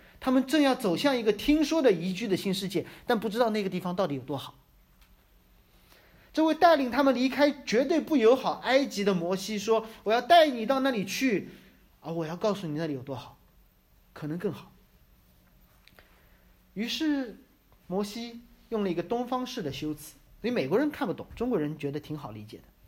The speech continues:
那种修辞方式叫对联，看好我的动作。第一天分开了光和黑暗，第四天在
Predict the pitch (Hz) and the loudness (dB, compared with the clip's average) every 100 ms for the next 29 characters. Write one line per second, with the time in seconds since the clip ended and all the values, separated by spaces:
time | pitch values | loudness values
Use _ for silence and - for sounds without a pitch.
0 | _ _ _ - 240 196 156 226 202 196 | _ _ _ -4 0 0 0 -4 -4 -6
1 | 196 180 156 226 143 117 139 - - _ | -6 -6 -6 -4 -6 -6 -12 -16 -20 _
2 | _ _ - - - - _ _ - 151 | _ _ -20 -20 -20 -20 _ _ -14 -8
3 | 151 127 131 123 - - - _ - _ | -6 -6 -10 -14 -18 -20 -20 _ -20 _
4 | _ _ - - - - 254 220 262 269 | _ _ -20 -20 -16 0 2 4 4 2
5 | 214 - 190 180 202 175 - 196 196 196 | -2 -6 -4 -2 0 0 2 2 2 -4
6 | 135 147 139 - - - _ _ _ _ | -8 -6 -8 -8 -18 -20 _ _ _ _
7 | _ _ - - 247 - 285 180 214 208 | _ _ -12 -2 -2 -2 -4 0 2 0
8 | 208 - - _ _ _ _ _ _ - | -2 -14 -20 _ _ _ _ _ _ -10